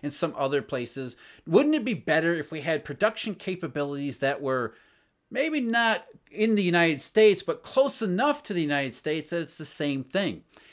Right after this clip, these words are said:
Taking advantage of nafta, why not move production to Mexico?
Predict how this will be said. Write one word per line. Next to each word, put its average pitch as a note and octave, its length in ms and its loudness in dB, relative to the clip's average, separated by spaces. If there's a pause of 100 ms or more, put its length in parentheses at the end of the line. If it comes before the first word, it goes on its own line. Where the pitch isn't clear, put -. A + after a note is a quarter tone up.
(120)
Taking C4 400 2
advantage G3 640 -2
of B2+ 280 -6
nafta, C3+ 920 -2 (460)
why G#3+ 320 2
not B3 320 2
move G3 280 0
production C#3+ 800 -4 (460)
to C#3 280 -4
Mexico? - 840 -8